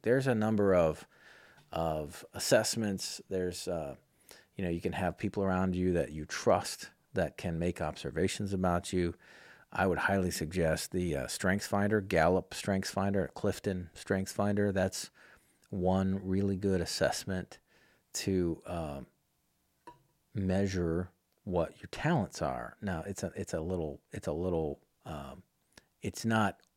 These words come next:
comprehensive. Okay, so there's, there's, uh, some great things you can learn from it, but you need to learn some other things.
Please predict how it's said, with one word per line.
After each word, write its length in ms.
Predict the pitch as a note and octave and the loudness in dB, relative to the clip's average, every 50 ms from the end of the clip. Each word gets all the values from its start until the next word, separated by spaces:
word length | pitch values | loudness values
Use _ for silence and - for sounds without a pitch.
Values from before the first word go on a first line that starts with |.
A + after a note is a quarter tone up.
| _ _ _ _ _ _ _ _ - | _ _ _ _ _ _ _ _ -4
comprehensive. 760 | - A#2+ A#2 G2+ F#2+ F#2+ G2 A2 A2+ G#2 - - F2+ D2 - - - - - - | 0 0 0 0 -2 -2 0 0 0 0 0 -2 -4 -4 -6 -8 -16 -20 -20 -14
Okay, 260 | - - F2+ D#2+ D#2+ | -8 -6 -4 -4 -4
so 140 | - - F#2 | -4 -4 -4
there's, 280 | E2 E2 D#2+ D2+ - | -4 -4 -4 -6 -8
there's, 340 | - - F2 D#2+ D#2 D#2 E2 | -10 -8 -6 -6 -6 -6 -6
uh, 260 | D#2+ D#2 D2+ D#2 D#2+ E2+ - | -6 -6 -6 -6 -8 -10 -14
some 180 | - - F#2+ F2+ | -14 -10 -10 -6
great 280 | D#2+ E2+ F2 G2 F#2 - | -2 0 0 0 0 0
things 240 | G#2 G2 F#2 F2 | -2 -2 -2 -4
you 60 | F2 E2 | -6 -8
can 180 | D2 C2 D2+ | -8 -6 -2
learn 180 | F2+ G2+ A2 G#2 | 0 0 0 0
from 280 | - - F#2+ E2 D#2 | 0 -2 -2 -2 -2
it, 100 | D#2 D2+ - G2+ | -4 -6 -8 -8
but 120 | E2+ E2 | -8 -6
you 60 | D#2+ | -6
need 200 | E2+ F2 F2+ F2 | -6 -6 -6 -6
to 140 | - D2 - - _ - | -8 -10 -14 -16 _ -12
learn 160 | G2 E2+ E2 | -10 -8 -8
some 160 | - - - - | -8 -10 -12 -12
other 160 | - - - | -12 -14 -14
things. 280 | - - - - - | -14 -12 -14 -14 -14